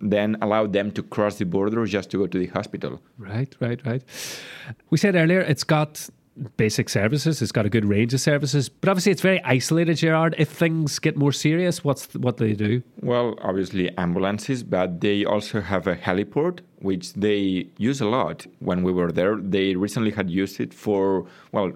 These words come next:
Speaker 1: moving a newborn baby from Cerdanya to Perpinyà for immediate attention,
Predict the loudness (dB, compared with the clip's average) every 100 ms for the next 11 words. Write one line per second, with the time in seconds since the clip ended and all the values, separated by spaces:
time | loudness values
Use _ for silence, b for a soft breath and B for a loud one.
0 | -4 -2 0 -2 -2 0 0 2 0 0
1 | 0 0 0 -2 -2 -2 0 0 0 0
2 | 0 0 0 -2 -2 0 0 0 -2 -6
3 | -2 0 2 0 0 0 0 -2 -4 -4
4 | -2 -2 -4 -4